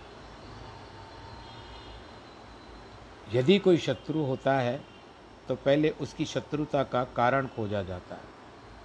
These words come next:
शत्रु क्यों हुआ? पांडव और कौरव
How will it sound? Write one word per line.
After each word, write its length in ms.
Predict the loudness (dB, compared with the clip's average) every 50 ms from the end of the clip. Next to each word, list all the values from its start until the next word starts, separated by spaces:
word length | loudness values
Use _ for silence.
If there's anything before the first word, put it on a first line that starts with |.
| -14 -6 -6
शत्रु 280 | -4 -2 0 0 0
क्यों 280 | 0 2 0 0 2 2
हुआ? 160 | 0 -2 -4 -8 -10 -16 -18 -18 -18 -18 -18 -18 -18 -18 -18 -18 -18 -18 -18 -18 -18 -18 -18 -18 -18 -18 -18 -18 -18 -16 -16 -16 -16 -16 -16 -16 -16 -14 -2 4
पांडव 360 | 4 6 8 10 10 10 10
और 560 | 8 6 6 8 8 10 8 8 4 2 0 -4 -16 -20 -20 -20 -20 -20 -20 -20 -20 -20 -20 -20 -20 -14 -2
कौरव 360 | 0 4 6 8 8 8 6